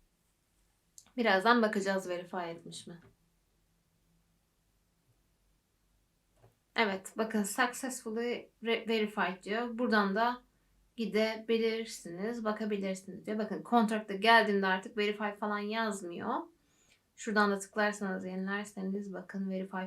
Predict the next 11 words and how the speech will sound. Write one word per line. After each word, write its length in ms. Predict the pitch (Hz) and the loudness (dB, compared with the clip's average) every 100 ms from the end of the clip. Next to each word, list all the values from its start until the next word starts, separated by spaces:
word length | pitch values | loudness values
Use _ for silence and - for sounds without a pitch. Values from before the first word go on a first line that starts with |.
| 185 | -6
falan 160 | 185 | -8
yazmıyor. 640 | 185 214 247 233 240 240 | -6 -4 -4 -4 -4 -4
Verify 380 | 226 208 202 - 180 - | -4 -6 -6 -8 -10 -6
edildi. 520 | 220 247 240 240 247 247 _ _ - _ _ - | -4 0 0 0 -4 -6 _ _ -20 _ _ -10
Bu 60 | 254 | -2
sayede 1000 | 262 226 208 202 202 208 226 254 277 277 - | 6 6 6 4 2 2 2 0 -2 -6 -4
burada 200 | 226 208 | -2 2
emoji 360 | 220 214 208 190 | 4 4 4 2
faces 440 | 202 196 196 - | -2 -2 -6 -8
solu 300 | - 208 196 | -2 0 2
görebiliyorsunuz. 1080 | 185 190 190 190 185 180 - 175 196 320 | 2 2 0 0 -2 -4 -12 -6 -2 -2